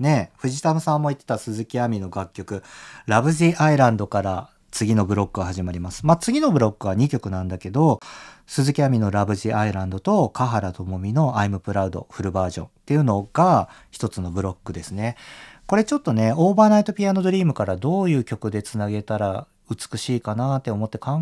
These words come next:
えた時に、ラブジーアイランドのね、イントロがぴったりだったんだよね。僕この曲好きかって言われたらそんなに好きな曲ではないんだけど、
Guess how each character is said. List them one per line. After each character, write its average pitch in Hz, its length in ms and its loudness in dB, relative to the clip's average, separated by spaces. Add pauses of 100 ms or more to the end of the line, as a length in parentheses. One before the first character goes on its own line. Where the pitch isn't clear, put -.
(140)
え 185 60 2
た 170 120 -2
時 101 280 -6
に、 135 360 2 (600)
ラ 107 120 2
ブ 123 120 0
ジ 143 120 -2
ー 139 60 4
ア 143 80 4
イ 135 40 2
ラ 123 120 2
ン 107 60 -2
ド 104 80 -4
の 95 140 -6
ね、 98 220 -2
イ 95 100 -4
ン 98 100 -6
ト 98 160 -8
ロ 98 100 -6
が 92 140 -8
ぴ - 100 -20
っ - 40 -20 (160)
た 139 120 2
り 131 100 2
だ 101 100 -2
っ 90 80 -10
た 95 140 -12
ん 90 80 -10
だ 85 80 -10
よ 85 80 -10
ね。 92 520 -10
僕 143 280 2
こ - 140 -2
の 254 120 0
曲 302 320 -2
好 - 60 -18 (400)
き - 120 -18
か 330 120 4
っ - 40 2
て - 100 -20
言 165 100 2
わ 151 60 4
れ 143 80 -2
た 139 120 -2
ら 113 100 -2
そ 302 260 -2
ん 330 180 -2
な 330 120 4
に 320 140 -4
好 - 120 -8
き - 140 -8
な 226 100 2
曲 135 260 -4
で 120 100 0
は 104 120 0
な 120 160 0
い 117 60 0
ん 110 80 0
だ 95 80 -6
け 92 140 -12
ど、 110 480 0